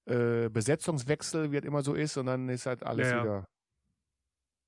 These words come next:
Speaker 1: wieder so. Ja, und
Speaker 2: Ja,
Speaker 1: jetzt
Speaker 2: da
Speaker 1: habe ich
Speaker 2: war
Speaker 1: noch
Speaker 2: die Last diesen, dieses großen Hits und so was, diese großen Überhits.
Speaker 1: Ja, und dann habe ich jetzt noch den, den ersten Schlagzeuger von Status Quo, John Coughlin, wird auch achtzig.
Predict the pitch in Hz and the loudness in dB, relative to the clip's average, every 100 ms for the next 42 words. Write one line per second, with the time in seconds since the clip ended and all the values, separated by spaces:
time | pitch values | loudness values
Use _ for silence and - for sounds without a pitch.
0 | _ _ _ _ _ _ _ _ _ _ | _ _ _ _ _ _ _ _ _ _
1 | - 117 107 101 101 98 92 - 143 139 | -6 -4 -4 -2 -2 -2 -4 2 4 6
2 | 143 170 180 170 147 139 143 170 - 156 | 6 6 6 4 2 2 2 2 0 -2
3 | 143 135 143 131 - 151 156 139 147 - | -2 -4 -4 -6 -2 0 0 -2 -2 -4
4 | 120 117 117 123 127 131 135 143 135 120 | -8 -6 -8 -10 -8 -8 -6 -10 -8 -10
5 | - - _ _ _ _ _ _ - 120 | -12 -18 _ _ _ _ _ _ -4 0
6 | 123 - _ - 120 139 165 160 165 151 | 0 -4 _ -4 2 4 4 4 2 0
7 | 131 - 147 120 147 185 180 185 180 - | 0 -2 -2 2 4 4 4 4 4 6
8 | 170 156 151 143 131 151 135 120 127 156 | 4 4 2 0 -2 2 2 2 4 6
9 | 226 - 127 - 175 208 202 139 120 196 | 6 4 2 6 6 6 2 2 4 4
10 | - 202 - - 233 - | 4 2 0 -4 -4 -6